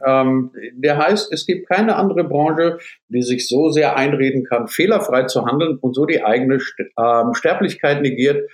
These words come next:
wie die Medienbranche." Diesen Satz schreibst du als Intro quasi für deine letzte Prophezeiung, nämlich dass für Klassikmedien das Jahr der Scheinwende eintritt. Und das finde ich jetzt wirklich spannend. Wieso Scheinwende?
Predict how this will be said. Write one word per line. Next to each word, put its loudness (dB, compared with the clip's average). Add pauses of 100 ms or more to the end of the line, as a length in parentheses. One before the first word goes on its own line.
(220)
wie 0 (100)
die 0
Medienbranche." 0 (340)
Diesen -2
Satz 0
schreibst 0
du 0
als -2
Intro 0
quasi 0
für 0
deine 0
letzte 0
Prophezeiung, 0
nämlich -2
dass 0
für -4
Klassikmedien 0 (500)
das 0
Jahr 2
der 2
Scheinwende 0
eintritt. -2
Und -4 (160)
das -2
finde -2
ich -4
jetzt -2
wirklich -2
spannend. -2
Wieso 0 (120)
Scheinwende? -2